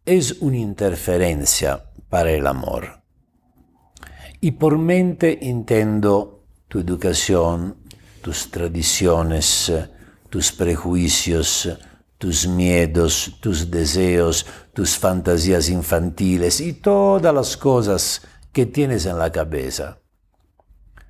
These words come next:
Tú tienes un pa-, tienes un paquete en la cabeza de cosas que quieres realizar en una rel-, en una relación de amor. El otro tiene otro paquete, diferente, similar a veces,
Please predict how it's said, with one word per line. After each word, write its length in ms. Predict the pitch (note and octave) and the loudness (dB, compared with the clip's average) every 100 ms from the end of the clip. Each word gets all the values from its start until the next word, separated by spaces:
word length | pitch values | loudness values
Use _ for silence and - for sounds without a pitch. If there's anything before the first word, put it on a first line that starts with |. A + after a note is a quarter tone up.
| _ - | _ -6
Tú 160 | G#3+ | -4
tienes 460 | - F3+ F3 E3 - | 0 2 4 4 2
un 200 | F3+ F3 | -2 -2
pa-, 320 | D3 E3+ - - | 2 0 0 -2
tienes 340 | F3 E3 B2 | 2 2 2
un 160 | D3+ C#3 | 2 2
paquete 600 | A#2+ - E3 E3+ E3+ C#3 | 0 2 2 2 2 2
en 100 | A2 | 2
la 140 | G2 | 0
cabeza 560 | F#2 F#2 A2 B2+ A2+ G#2+ | -2 0 2 2 0 -2
de 160 | G#2+ | -2
cosas 420 | A2 D#3+ D3 C#3 | -2 -2 0 -2
que 180 | - A2+ | -4 -6
quieres 320 | - D3+ C#3+ C3 | -2 0 0 2
realizar 760 | C3 A2+ A2 F#2+ A2 G2 G2 - _ - | 2 2 0 2 2 2 -4 -18 _ -4
en 160 | A#2+ | 0
una 100 | A#2+ | 2
rel-, 360 | A2 A2+ A#2 - | 2 0 -2 -8
en 200 | A#2 A#2+ | -6 -4
una 240 | C3+ B2 G#2+ | -2 0 -2
relación 500 | G2+ F#2+ - F#2+ F2+ | -2 -4 -6 -6 -4
de 100 | D#2+ | -4
amor. 360 | D2 C2 - - - - | -6 -12 -14 -20 -20 -12
El 240 | - D#3+ G3 | -2 2 4
otro 360 | A3 A3 E3+ | 2 0 -4
tiene 360 | B2 D#3 D#3+ D#3+ | -2 -4 -4 -4
otro 400 | A#3+ G#3+ F3 F3 | -2 0 0 -2
paquete, 840 | A2+ G2 - E2+ - - C#2+ - - | -2 -4 -4 -4 -6 -14 -16 -16 -8
diferente, 760 | D#3+ G3+ F#3+ C3+ C2+ B1+ - _ _ _ _ _ _ _ _ _ _ _ _ - | -2 0 2 0 -2 -10 -20 _ _ _ _ _ _ _ _ _ _ _ _ -8
similar 580 | - G3+ G#3 E3 E2 D#2 | 0 2 4 4 2 0
a 80 | D#2 | -2
veces, 680 | D#2+ D2+ D#2+ D#2 - - | -4 -4 -6 -6 -6 -8